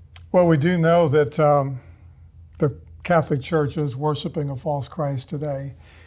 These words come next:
In fact, I brought with me a, a Eucharist. The Catholic Church believes that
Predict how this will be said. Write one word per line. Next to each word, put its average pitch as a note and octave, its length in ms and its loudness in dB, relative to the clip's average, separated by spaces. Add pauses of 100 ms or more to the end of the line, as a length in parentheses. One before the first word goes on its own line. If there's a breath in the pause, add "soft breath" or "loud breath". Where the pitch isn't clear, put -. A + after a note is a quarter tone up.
(180 soft breath)
In D3+ 100 2
fact, D#3 320 4
I D3 80 4
brought D3+ 260 4
with D3 220 0
me D3+ 220 2
a, C3+ 280 2
a D#3 120 -4
Eucharist. D3+ 640 -2 (400 soft breath)
The D#3+ 80 0
Catholic D#3+ 460 0
Church D#3+ 360 -2
believes D#3 540 2
that D3 300 4